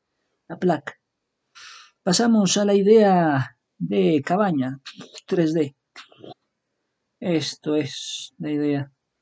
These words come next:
de lo que son las bóvedas sencillas. Lo que son los tolos, tolos, o sea, esta línea, la línea de los tolos,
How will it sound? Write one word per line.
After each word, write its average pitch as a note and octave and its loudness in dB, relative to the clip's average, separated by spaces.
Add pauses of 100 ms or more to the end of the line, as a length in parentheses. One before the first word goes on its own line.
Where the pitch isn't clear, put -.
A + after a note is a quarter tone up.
(1200)
de C3+ -2 (400)
lo D#3 -4
que D3 0
son D3+ 0
las D3 2
bóvedas D3+ -2 (380)
sencillas. - -2 (960)
Lo E3 -8
que D#3+ 0
son G3 0
los C#3+ -4
tolos, - -4 (340)
tolos, F3 -4
o - -16
sea, D3 -6 (540)
esta D#3+ -6
línea, D3+ -2 (920)
la D3+ -10
línea D3 -2
de D3 -4
los C#3+ -6
tolos, D#3+ -10